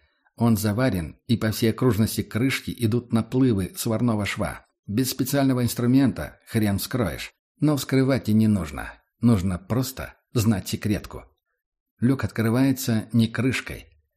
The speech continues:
На самом деле он снимается весь, вместе с горловиной. Три болта здесь для вида. Они вварены в лапы якорей и неподвижны, но изнутри,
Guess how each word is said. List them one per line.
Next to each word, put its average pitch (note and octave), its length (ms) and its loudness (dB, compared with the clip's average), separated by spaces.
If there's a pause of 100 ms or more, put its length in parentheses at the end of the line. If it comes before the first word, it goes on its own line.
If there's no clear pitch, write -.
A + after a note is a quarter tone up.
(220)
На A2+ 100 0
самом D3 320 2
деле C#3 200 4
он B2 80 4
снимается C3 500 2
весь, G#2+ 400 -2 (220)
вместе A#2 480 0
с A2+ 120 -2
горловиной. A2+ 680 0 (480)
Три D3+ 200 2
болта D3 360 -2
здесь C3 320 0
для B2 180 0
вида. B2 420 0 (220)
Они B2+ 220 6
вварены A#2 540 2
в F#2+ 80 -2
лапы A#2+ 380 0
якорей A2 500 0
и A2 160 0
неподвижны, G#2+ 720 2 (160)
но A2 160 4
изнутри, G2 640 0